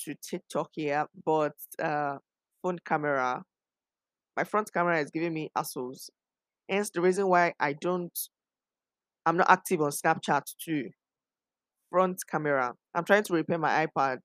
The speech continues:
I mean, I can't throw that iPad away. My dad got it for me in, is it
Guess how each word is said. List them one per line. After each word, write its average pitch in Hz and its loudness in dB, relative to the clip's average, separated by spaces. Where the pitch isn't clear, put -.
I 151 -4
mean, 156 -4
I 147 -4
can't 175 -4
throw 160 -4
that 156 0
iPad 147 -4
away. 143 -6
My 147 0
dad 170 4
got 165 0
it 156 -10
for 151 -2
me 156 -4
in, 139 -10
is 180 0
it 185 -2